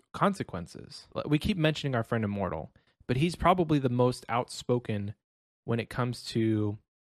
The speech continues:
the value of these items versus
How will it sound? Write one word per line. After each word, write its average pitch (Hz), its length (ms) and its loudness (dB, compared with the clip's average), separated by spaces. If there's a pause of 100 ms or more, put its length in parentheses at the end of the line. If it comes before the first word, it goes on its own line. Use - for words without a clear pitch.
(340)
the 110 160 0
value 117 520 6
of 120 100 2
these 120 260 0
items 110 600 0 (480)
versus 107 760 0